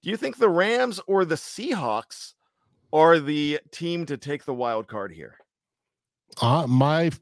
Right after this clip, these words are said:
Speaker 2: if I had to wager, I'd wager on the Seahawks being the one that pulls out that last wild card spot.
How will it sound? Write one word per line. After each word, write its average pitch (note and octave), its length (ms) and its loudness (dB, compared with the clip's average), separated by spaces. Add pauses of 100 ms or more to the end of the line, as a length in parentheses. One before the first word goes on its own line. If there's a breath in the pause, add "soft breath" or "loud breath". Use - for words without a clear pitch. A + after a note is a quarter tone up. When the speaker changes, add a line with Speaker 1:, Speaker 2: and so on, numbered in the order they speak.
(1500)
Speaker 2:
if A#2 200 2
I B2+ 80 6
had D3+ 100 2
to D#3+ 60 4
wager, C3 480 2
I'd A2+ 140 0
wager G2 340 0
on F#2+ 160 0
the D2+ 80 -6
Seahawks - 960 -6 (800)
being G2+ 240 2
the F2+ 140 -4
one F2+ 280 -2
that E2 180 -10
pulls F2+ 280 -6
out E2+ 240 -6
that E2+ 220 -8 (580)
last G#2+ 320 -2
wild E2+ 300 -8
card - 240 -10
spot. - 340 -12